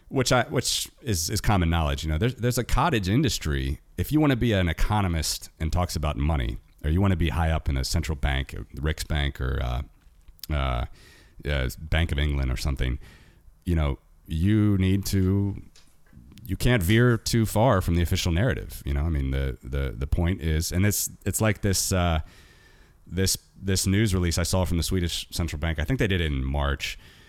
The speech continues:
They just said, you know, "Bitcoin is not money." Why is it not money? Because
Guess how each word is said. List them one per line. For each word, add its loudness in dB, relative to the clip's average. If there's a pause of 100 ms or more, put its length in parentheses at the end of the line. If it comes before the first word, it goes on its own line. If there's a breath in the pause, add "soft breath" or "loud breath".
(400 loud breath)
They -2
just 0
said, 0
you 0
know, 0
"Bitcoin 0
is 0
not 2
money." 2
Why 2
is 2
it -2
not 0
money? 2
Because -2